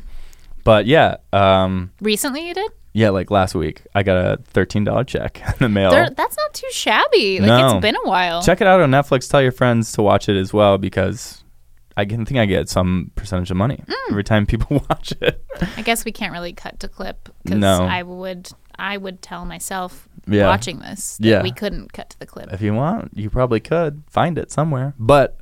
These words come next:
Speaker 1: uh, yeah, that's another weird story. So I was, like, strangely, I had become sort of friends with Wes. Like, he was an eighty-year-old man, and he loved playing Angry Birds and Flappy Bird, or not Flappy Bird. It was Doodle Jump.
Speaker 2: Wait.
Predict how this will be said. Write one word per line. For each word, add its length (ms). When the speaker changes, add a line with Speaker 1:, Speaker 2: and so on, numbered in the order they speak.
Speaker 1:
uh, 380
yeah, 200
that's 180
another 240
weird 180
story. 300
So 420
I 120
was, 260
like, 340
strangely, 640
I 100
had 100
become 440
sort 240
of 80
friends 260
with 160
Wes. 300
Like, 180
he 160
was 320
an 120
eighty-year-old 520
man, 240
and 100
he 60
loved 220
playing 360
Angry 240
Birds 480
and 240
Flappy 360
Bird, 460
or 120
not 180
Flappy 260
Bird. 280
It 60
was 120
Doodle 300
Jump. 160
Speaker 2:
Wait. 280